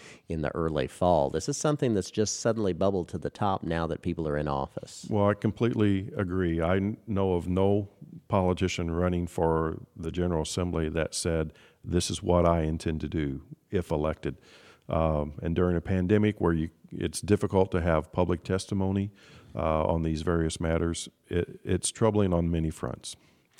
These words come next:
Speaker 2: And I would ask the public, if you agree, you know, please contact your elected representatives,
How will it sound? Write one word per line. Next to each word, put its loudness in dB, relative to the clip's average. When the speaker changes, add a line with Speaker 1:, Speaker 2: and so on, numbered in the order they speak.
Speaker 2:
And 2
I 6
would 4
ask 4
the -2
public, 2
if -4
you 2
agree, 2
you 2
know, 2
please 0
contact 0
your 2
elected 0
representatives, -4